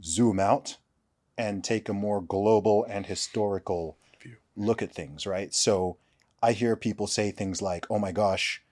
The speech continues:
Speaker 1: we've never been more divided before," or, "The polarization has never been so high. Um, it's never been," and then I'm just like, "Man, zo-, zoom out a little,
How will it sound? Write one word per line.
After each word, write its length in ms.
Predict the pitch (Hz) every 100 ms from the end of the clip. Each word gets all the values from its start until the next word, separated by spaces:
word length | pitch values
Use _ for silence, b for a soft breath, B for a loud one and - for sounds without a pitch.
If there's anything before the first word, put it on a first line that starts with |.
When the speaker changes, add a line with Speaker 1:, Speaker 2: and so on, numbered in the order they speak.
| _
Speaker 1:
we've 240 | 101 107 90
never 280 | 123 120 110
been 160 | 107
more 180 | 101 98
divided 480 | 92 95 95 92 78
before," 460 | 90 101 87 80 73
or, 260 | 95 -
"The 200 | 85 98
polarization 800 | - 139 131 120 110 117 113 113
has 120 | 95 92
never 260 | 117 107
been 200 | 95 98
so 240 | 95 110 101
high. 440 | 107 101 101 98 b b b _
Um, 580 | 95 92 90 90 87 95
it's 180 | 107 -
never 200 | 117 117
been," 220 | 113 113 - b b b _ -
and 100 | 127
then 100 | 127
I'm 100 | 127
just 140 | 123 -
like, 140 | 95
"Man, 220 | 104 95
zo-, 260 | 87 117 120
zoom 240 | 104 131
out 180 | 104 92
a 60 | 85
little, 340 | 78 76 -